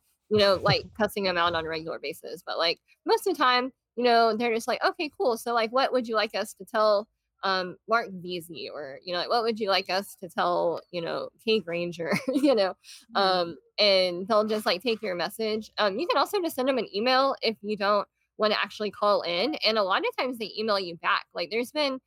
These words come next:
Speaker 1: some state representatives that I've, um, call-, that I've emailed and, um, actually, like, you know, two months later, like, received a actual physical letter in the mail responding to,
Speaker 2: Yeah.
Speaker 1: like,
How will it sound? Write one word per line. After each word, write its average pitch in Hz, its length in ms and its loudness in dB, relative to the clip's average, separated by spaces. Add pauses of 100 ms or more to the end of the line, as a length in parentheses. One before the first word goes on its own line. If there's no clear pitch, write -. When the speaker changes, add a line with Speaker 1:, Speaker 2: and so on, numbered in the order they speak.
(220)
Speaker 1:
some 226 260 -2
state - 260 -8
representatives 185 760 -8
that 185 220 -4
I've, 180 260 -2 (140)
um, 170 380 0 (320)
call-, 226 320 4 (120)
that 208 120 2
I've 208 240 -4
emailed 208 460 0 (100)
and, 175 420 -8
um, 135 440 -6 (880)
actually, 220 360 0
like, 185 260 2 (140)
you 220 120 0
know, 190 120 2
two 262 220 -4
months 214 320 0
later, 196 300 0
like, 175 300 -2
received 202 460 -6
a 190 180 0 (100)
actual 175 440 -2
physical 180 460 -4
letter 175 260 0
in 170 120 -6
the 175 60 -6
mail 170 420 -2 (300)
responding 190 800 -2
to, - 120 -8
Speaker 2:
Yeah. 175 40 -2
Speaker 1:
like, 151 260 0